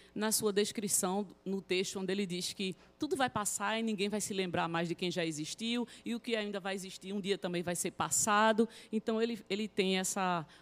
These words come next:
palavra sendo utilizada por várias vezes.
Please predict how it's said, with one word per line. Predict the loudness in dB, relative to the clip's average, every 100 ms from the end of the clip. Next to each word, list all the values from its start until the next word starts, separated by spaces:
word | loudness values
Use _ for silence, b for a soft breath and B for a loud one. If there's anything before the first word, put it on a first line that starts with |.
| 0
palavra | 4 6 4 2 0
sendo | -6 -8 -12
utilizada | -12 -14 -14 -14 -16 -18 b b -4
por | 2
várias | 4 4 2
vezes. | -4 -8 -10 -14 -18